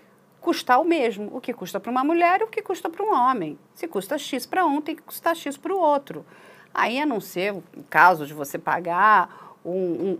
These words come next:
um poder, é, um, a não ser o caso de você pagar um valor menor, porque você tem,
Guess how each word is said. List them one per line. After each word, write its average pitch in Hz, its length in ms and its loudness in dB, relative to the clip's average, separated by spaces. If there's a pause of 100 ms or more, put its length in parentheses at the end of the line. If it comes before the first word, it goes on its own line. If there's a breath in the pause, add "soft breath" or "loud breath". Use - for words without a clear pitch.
(100)
um 180 60 -6
poder, 185 500 -2
é, 175 120 0
um, 165 160 0 (580)
a 214 60 -8
não 180 80 -4
ser 214 160 -6
o 202 60 -2
caso 175 280 0
de 175 60 -8
você 180 200 -8
pagar 175 320 0
um 175 60 0
valor 170 320 2
menor, 214 600 6
porque 170 340 -8
você 165 380 -4
tem, 160 420 -6